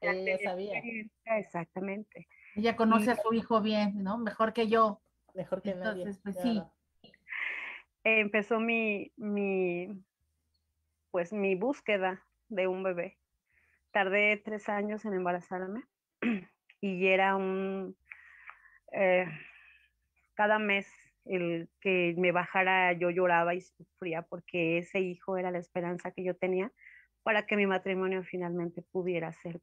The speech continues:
Speaker 1: como yo siempre lo había querido. Entonces, después de tres años,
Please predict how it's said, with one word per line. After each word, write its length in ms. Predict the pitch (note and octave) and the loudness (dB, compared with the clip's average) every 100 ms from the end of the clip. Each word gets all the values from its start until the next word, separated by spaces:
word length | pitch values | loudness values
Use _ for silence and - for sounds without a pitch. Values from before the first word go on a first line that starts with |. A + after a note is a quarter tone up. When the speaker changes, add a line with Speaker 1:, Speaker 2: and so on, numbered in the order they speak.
| _ | _
Speaker 1:
como 280 | F#3 F3 | 0 2
yo 200 | E3+ F#3 | 2 2
siempre 400 | F3 F#3 F3 F3+ | 0 0 -2 -2
lo 80 | F3+ | -6
había 200 | E3 - | -6 -10
querido. 320 | - E3 E3+ _ _ _ _ _ _ - _ _ _ _ - | -12 -16 -16 _ _ _ _ _ _ -20 _ _ _ _ -6
Entonces, 800 | F3 E3+ E3+ E3 - F#3 F3+ F3+ | -4 -2 -2 -4 -2 -2 0 0
después 440 | F3+ F3 - F3+ | -2 0 0 0
de 100 | G3 | 2
tres 260 | G3+ G3+ G3+ | 0 -2 0
años, 460 | G#3+ G#3 G#3 B3+ | 0 0 -2 -4